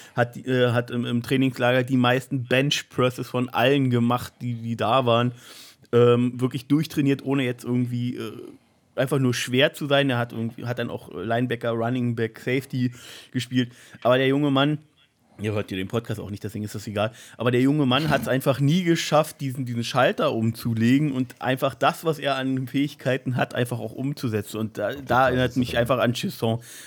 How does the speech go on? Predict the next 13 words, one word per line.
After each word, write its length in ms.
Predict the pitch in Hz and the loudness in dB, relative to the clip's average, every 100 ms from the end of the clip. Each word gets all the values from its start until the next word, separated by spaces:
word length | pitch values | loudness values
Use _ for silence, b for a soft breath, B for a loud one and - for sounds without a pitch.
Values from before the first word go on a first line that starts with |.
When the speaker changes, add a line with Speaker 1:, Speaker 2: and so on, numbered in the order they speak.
| B | B
Speaker 1:
Viel, 400 | - 160 175 170 | -2 2 2 0
äh, 140 | 160 147 | -2 -6
viel, 380 | - 175 170 - - | -4 -4 -4 -8 -14
viel 240 | - 180 185 | -10 -4 0
Athletik, 540 | 156 151 147 147 143 | 0 2 0 0 -6
viel 220 | - 170 | -6 -2
Möglichkeiten, 880 | 156 139 143 - 139 - 131 127 131 | 2 2 2 0 -4 -2 0 0 0
aber 240 | 131 117 117 | -2 0 2
einfach 600 | 113 117 - 120 117 - B B B B B B B B | 2 0 0 0 0 -6 B B B B B B B B
kein, 540 | - 131 120 123 123 - | -4 4 4 4 -2 -8
kein, 600 | - 123 123 117 - 147 | 0 2 4 0 -4 -8
keine 240 | 127 123 120 | 0 2 2
Football-Härte. 760 | 135 123 113 95 90 80 85 | 0 -2 -2 -2 -4 -6 -10